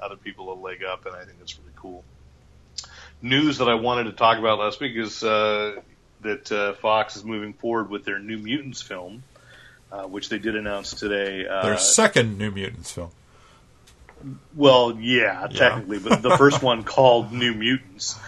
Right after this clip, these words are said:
Speaker 1: Uh, <laughs> so, uh, they did, they confirmed what people have said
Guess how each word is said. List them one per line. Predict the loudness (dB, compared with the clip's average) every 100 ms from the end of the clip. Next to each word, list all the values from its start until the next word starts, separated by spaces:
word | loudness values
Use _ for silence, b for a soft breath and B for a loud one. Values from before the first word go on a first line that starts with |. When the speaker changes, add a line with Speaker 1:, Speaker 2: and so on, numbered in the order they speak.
| B B 0
Speaker 1:
Uh, | 6 8 6 4
<laughs> | 0 0 2 0
so, | 0 4 6 4 0 B B B
uh, | -6 -2
they | 2 2
did, | 4 4 2 0
they | 0
confirmed | 0 -4 -6 2 6 6 4
what | 2 0
people | 0 -6 -4
have | -4
said | -2 -2 -2